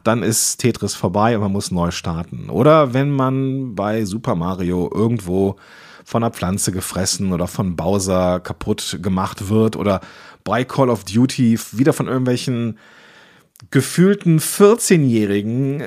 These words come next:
abgeknallt wird, wo man gar nicht weiß in der, in der, in der Wiederholung, wie zum Henker hat der mich gesehen und wie zum Henker konnte der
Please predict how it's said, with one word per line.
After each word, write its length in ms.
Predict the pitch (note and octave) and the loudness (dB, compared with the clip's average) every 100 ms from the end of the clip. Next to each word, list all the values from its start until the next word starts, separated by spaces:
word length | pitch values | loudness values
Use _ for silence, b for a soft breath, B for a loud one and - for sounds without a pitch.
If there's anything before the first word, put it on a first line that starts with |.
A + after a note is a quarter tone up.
| - | -8
abgeknallt 880 | - D#3+ - G3+ - A#2+ G#2 F#2 | -6 -4 -4 -4 -2 0 0 -2
wird, 220 | F#2+ B2+ A#2+ | -2 -2 -2
wo 60 | |
man 160 | B2 A#2+ | -2 -2
gar 160 | B2 | 0
nicht 160 | C3+ A2 | -2 -2
weiß 300 | G2+ C3 C#3 | -2 -2 -2
in 100 | A#2+ | -2
der, 240 | A2 G#2 | -2 -2
in 120 | A2 A2+ | -2 0
der, 240 | G#2+ G2 | 2 2
in 120 | G#2 | 0
der 120 | G#2 | -2
Wiederholung, 500 | G#2 G2+ G#2 D3+ A#2 | 0 -2 2 2 2
wie 120 | F#2 E3 | 0 -4
zum 320 | - D3 C3 | 0 0 0
Henker 640 | A#2 C3+ F#3+ G#3+ D#3+ B2+ | -2 0 0 2 0 0
hat 180 | C3+ E3+ | -4 0
der 120 | C#3+ | 2
mich 200 | C3+ D3 | 2 0
gesehen 440 | - G#2 G2+ D3 G3 | -2 -2 2 2 2
und 260 | B2 F#2+ | 0 -4
wie 100 | A#2 | -6
zum 240 | F#3+ - C#3 | -4 -2 -2
Henker 320 | C#3+ F3+ G3+ | -2 -4 -6
konnte 420 | - - F3 D#3+ | -8 -4 -2 -2
der 280 | D3 D3+ D3+ | 2 4 2